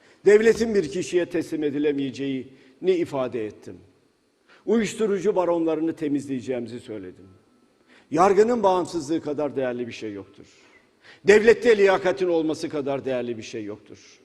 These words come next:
Çünkü işi ehline teslim etmek devlette liyakat demektir.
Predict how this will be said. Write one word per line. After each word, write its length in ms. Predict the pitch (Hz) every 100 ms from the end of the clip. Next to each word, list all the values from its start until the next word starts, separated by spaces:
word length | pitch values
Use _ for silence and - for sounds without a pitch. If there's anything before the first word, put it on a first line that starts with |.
| _ - -
Çünkü 320 | 196 240 170
işi 320 | 233 180 - 220
ehline 540 | 185 180 180 170 170
teslim 400 | 165 147 160 147
etmek 340 | 147 196 240 240 - - 135
devlette 500 | 165 160 156 175 143
liyakat 440 | 135 131 156 -
demektir. 600 | 113 104 98 - 95 -